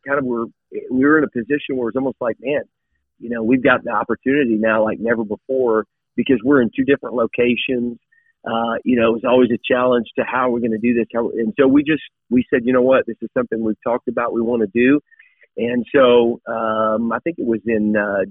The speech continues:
June of twenty twenty, we launched the Mobilized Church podcast.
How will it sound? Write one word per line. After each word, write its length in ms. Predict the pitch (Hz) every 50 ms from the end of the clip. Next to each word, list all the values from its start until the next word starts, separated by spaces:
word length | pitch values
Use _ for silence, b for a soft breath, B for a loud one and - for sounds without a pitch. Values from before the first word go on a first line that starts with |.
| 98 98 101
June 260 | 113 120 127 135 139
of 80 | 127 95 - - -
twenty 260 | 123 123 123 117 107 - _
twenty, 360 | - 113 123 123 131 135 127 113
we 100 | 113 113 107
launched 500 | 104 98 104 110 113 120 - - - - - b b b b b b b _ _
the 80 | - 107
Mobilized 640 | 104 110 113 120 120 127 123 123 120 117 110 101 - - - -
Church 240 | 120 120 120 113 - - - _ - -
podcast. 640 | 113 120 131 131 - - 139 135 135 139 147 143